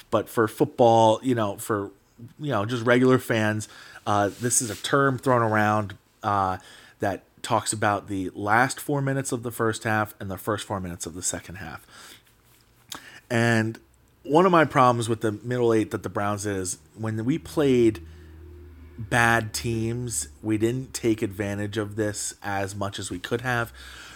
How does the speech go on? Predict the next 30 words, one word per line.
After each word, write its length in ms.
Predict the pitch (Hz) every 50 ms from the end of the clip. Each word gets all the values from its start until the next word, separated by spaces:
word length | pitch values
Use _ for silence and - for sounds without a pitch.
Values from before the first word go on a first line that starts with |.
| - - - _ - -
But 160 | - 120 110
the 80 | - 113
worst 260 | 104 135 175 165 151
part 120 | - 131 117
was 120 | 113 107
when 120 | 107 107
we 100 | 110 110
played 300 | 104 - 117 104 101 98 - _
good 280 | - 139 139 135 123 104
teams. 580 | - - 120 107 98 92 85 82 78 - - - - - _ _
The 80 | - 104
Baltimore 400 | 104 143 165 175 - 165 151 131
Ravens 640 | 120 117 107 107 104 95 95 87 82 87 - - -
middle 300 | 110 110 107 104 101 101
eighted 240 | 98 95 92 92 87
us, 380 | 87 85 - - - - - -
like, 300 | 104 104 90 87 - - _
I 60 | -
think 340 | 110 - - 165 165 151 -
three 420 | - - - - 123 107 117 117 113
of 100 | 107 104
the 80 | 110
last 320 | 101 101 95 95 92 - -
four 300 | - - 104 104 95 92
games 300 | 95 92 90 90 87 -
we've 160 | 85 80 -
played 300 | - - 92 87 82 73
against 420 | 71 71 73 69 71 - - -
them. 200 | - 58 60 - - _ - - - - - - - - - - - - _ _ -
And, 500 | 113 110 110 107 107 107 107 101 98